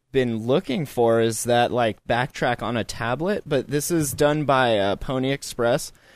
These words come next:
It's a Nexus seven with a full hacking toolkit built on a skin or as a skin on it.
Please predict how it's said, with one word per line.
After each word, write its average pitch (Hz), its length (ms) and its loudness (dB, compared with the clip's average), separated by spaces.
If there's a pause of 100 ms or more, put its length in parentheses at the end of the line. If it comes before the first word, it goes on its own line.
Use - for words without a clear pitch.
(120)
It's 120 180 0
a 139 60 2
Nexus 170 420 2
seven 160 440 0
with 117 140 2
a 117 40 2
full 143 320 0
hacking 143 460 -2
toolkit 135 560 -2
built 127 280 0
on 113 140 -2
a 110 60 -2
skin 123 640 -4
or 117 140 0
as 110 240 0
a 117 80 -6
skin 117 380 -6
on 107 220 -6
it. - 160 -8